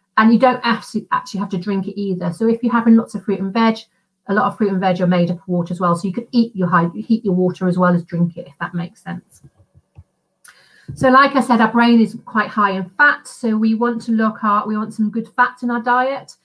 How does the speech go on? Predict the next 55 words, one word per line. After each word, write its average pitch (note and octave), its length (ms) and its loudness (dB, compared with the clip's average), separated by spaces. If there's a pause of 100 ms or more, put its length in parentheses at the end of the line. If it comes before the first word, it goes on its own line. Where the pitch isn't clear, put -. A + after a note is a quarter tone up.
(300)
So G#3+ 140 -10
the G#3 400 -6
major A#3+ 340 2
fats - 320 -4
we G#3 80 -4
tend G3+ 280 -6
to G3 60 -8
have A3 360 -4
is F3 160 -8
our F#3+ 80 -4
strat-, - 460 -6
saturated A3 760 -2
fat, - 360 -2 (360)
mainly C4 300 2
from A3+ 160 -4
animal A3 320 2
source, C4+ 380 -4
but - 160 -4
also A#3 260 -2
remember A3 340 2
coconut A#3 540 -2
and G#3+ 160 -2
palm A3+ 380 0
are A3+ 120 0
also A3 220 -4
saturated - 680 -8
fats. - 440 -6 (480)
And G#3+ 180 2
then, G#3+ 300 0 (340)
and A3 140 2
these B3 180 0
are B3 40 -2
the B3+ 60 2
ones A3+ 280 2
that A3 100 -10
you, A#3 320 -2
you B3 140 -6
want D#4+ 200 0
a C4+ 40 -8
little B3+ 240 -2
bit - 100 -10
in G3+ 80 -2
our F3+ 100 -2
diet, F#3+ 320 0
but G#3+ 140 -4
not G#3+ 220 -2
too G#3 180 -4
much. - 460 -8 (340)
Um, G3+ 380 -2
and A#3 120 2
then A#3+ 140 6
you A#3+ 80 6
have A3+ 160 2
your A#3+ 120 -4
unsaturated F#3+ 840 -2